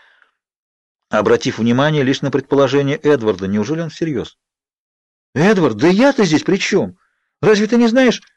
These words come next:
«Чего не знаю?» «Оборотни вернулись из-за вампиров». Эдвард застыл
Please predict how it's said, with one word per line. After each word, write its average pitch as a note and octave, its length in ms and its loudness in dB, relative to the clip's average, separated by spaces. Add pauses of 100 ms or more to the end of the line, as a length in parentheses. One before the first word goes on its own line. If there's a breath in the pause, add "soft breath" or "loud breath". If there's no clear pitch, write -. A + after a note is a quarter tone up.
(400 soft breath)
«Чего C#3 380 0
не B2 100 -4
знаю?» B2+ 340 -8 (540)
«Оборотни F#3 560 2
вернулись A3+ 480 2
из-за G3+ 180 2
вампиров». A3 580 0 (1040)
Эдвард A2+ 400 2
застыл F3 600 -2